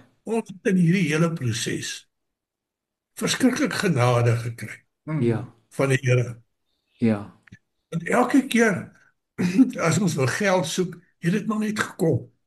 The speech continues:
Speaker 3: Ja, ja.
Speaker 1: Toe gebeur dit nou in tweeduisend negentien, laat die, eh,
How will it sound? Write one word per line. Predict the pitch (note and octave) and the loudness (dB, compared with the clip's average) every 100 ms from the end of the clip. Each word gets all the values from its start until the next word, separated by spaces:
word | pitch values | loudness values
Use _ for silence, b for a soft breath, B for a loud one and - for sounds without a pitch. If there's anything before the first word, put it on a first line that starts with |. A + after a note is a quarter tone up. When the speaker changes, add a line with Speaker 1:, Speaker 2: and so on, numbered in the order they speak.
| _ - | _ 2
Speaker 3:
Ja, | B2 G#2+ - _ _ | 2 2 -6 _ _
ja. | - G#2+ G#2 - _ b b _ _ | -6 -6 -6 -16 _ b b _ _
Speaker 1:
Toe | A#3+ | 2
gebeur | - C4 B3+ F#3 F#3 | 4 2 6 6 8
dit | F3 E3+ | 4 4
nou | E3 E3+ F3 B B B B B - | 4 4 2 B B B B B -2
in | D3 D#3 D3 - | 0 2 -2 -8
tweeduisend | - F#3+ F#3 F3 D#3+ D#3+ D#3+ D#3+ D3 - - - - | 2 4 6 4 4 2 0 -2 -6 -12 -20 -20 -4
negentien, | C3 D3 D3 E3 E3+ C#3 B2 A#2 - _ _ _ _ _ _ _ _ _ _ _ _ _ | 0 0 2 2 2 0 0 -2 -6 _ _ _ _ _ _ _ _ _ _ _ _ _
laat | C3+ D3+ D#3 | 2 2 2
die, | D#3+ E3 - - | 2 2 0 -12
eh, | - A#2+ | -8 -8